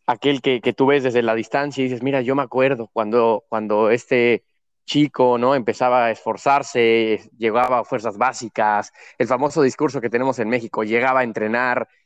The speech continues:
en la combi y luego lo ves fichando por algún, eh, equipo europeo, jugando un mundial, qué sé yo. Y yo creo que el bueno tiene que ser el,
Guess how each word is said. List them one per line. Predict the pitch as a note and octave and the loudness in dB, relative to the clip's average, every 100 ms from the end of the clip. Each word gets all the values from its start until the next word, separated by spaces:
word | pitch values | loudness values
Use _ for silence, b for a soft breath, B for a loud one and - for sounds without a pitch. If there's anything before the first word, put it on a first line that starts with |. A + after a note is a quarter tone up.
| _ | _
en | A2+ A2 | -4 -2
la | G#2+ | -2
combi | - D3 C#3+ B2+ A#2+ A#2 B2+ _ | 0 0 2 0 0 -2 -8 _
y | A2+ | -2
luego | B2+ C3 | 2 2
lo | A#2+ | 2
ves | A#2+ B2 A#2+ - _ | 2 0 -2 -10 _
fichando | - C3 B2 A#2 A2 | -18 -6 -4 -2 -4
por | G#2 G2 | -4 -4
algún, | G2+ G2 A2+ A2 G#2 _ _ _ _ | -4 -2 -2 -2 -8 _ _ _ _
eh, | G#2+ G#2 G#2 F#2+ G2+ - - | 0 2 4 2 -2 -6 -14
equipo | - - C#3 C3 | -10 -4 0 4
europeo, | A#2 A2+ D#3+ F3 D3 | 4 4 2 2 2
jugando | A#2+ C3 C3 | 2 0 0
un | A#2 | -2
mundial, | A2 A#2 D#3 | 0 0 0
qué | C3+ | 0
sé | C#3+ G#2 | -4 -2
yo. | G2+ - | -2 -4
Y | G#2+ G2+ | -8 0
yo | A#2+ | 0
creo | B2+ B2+ | 2 0
que | B2 G#2 A2 | 0 0 0
el | G#2+ | 0
bueno | B2 B2+ | 0 0
tiene | A#2 A#2+ A#2 | 0 0 0
que | G#2+ | -2
ser | A2+ G#2+ | -2 0
el, | G2 | -2